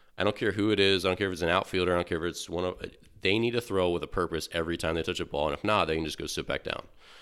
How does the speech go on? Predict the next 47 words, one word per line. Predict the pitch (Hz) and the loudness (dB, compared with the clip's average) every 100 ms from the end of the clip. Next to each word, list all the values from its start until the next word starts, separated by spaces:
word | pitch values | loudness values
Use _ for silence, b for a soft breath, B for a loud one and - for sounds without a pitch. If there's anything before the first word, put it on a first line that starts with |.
| B B B - | B B B -12
because | 85 98 82 78 - - - - - - - | -6 -2 0 0 -6 -10 -20 -20 -20 -18 -2
every | 101 104 117 | 2 2 2
throw | 110 101 | 2 4
is | 92 | 2
important, | 82 - 73 - - | 0 0 0 -4 -8
and | - 80 | -4 -2
we | 78 | 0
have | 85 | -2
a | 80 | -2
ticking | - 107 131 | -4 -2 -2
clock. | - 85 80 - | 0 2 2 0
We | 80 | -6
have | - | -4
ten | 101 110 | 0 0
thousand | 107 98 101 98 | 2 2 2 0
throws | 95 92 - | 0 -2 -2
per | 98 | -4
year. | 78 78 73 80 B B B B | -2 -2 -2 -4 B B B B
You | 78 | -4
know, | |
if | 78 | -4
you | 85 | -6
throw | - 85 80 78 - B B | -8 -2 0 0 -2 B B
fifty | - 98 92 92 | -8 -4 -2 -4
throws | - 95 90 90 85 - _ - | -2 -2 0 -2 -4 -12 _ -10
a | 82 | -6
day | 80 80 78 76 - B B B - | -2 0 0 -2 -4 B B B -4
on | 85 | 0
average | 85 82 80 | 2 2 -2
during | 87 80 | -2 -2
the | 76 - | -2 -4
in-season | 95 - 92 85 87 87 - | -4 -2 -4 0 -2 -2 -6
and | 80 | -4
then | 78 | -4
a | |
certain | - 92 87 | -2 -4 -2
amount | 85 | -2
to | 87 | -2
the | 80 | -2
off-season, | 78 80 87 78 80 | 0 -2 -4 -4 -4
you'll | 87 | -4
throw | - 117 | -2 -2
about | 113 101 - | 0 0 0
ten | 98 92 | -2 0
thousand | 85 82 82 76 | 2 2 0 -4
a | |
year, | 69 73 69 | -4 -4 -4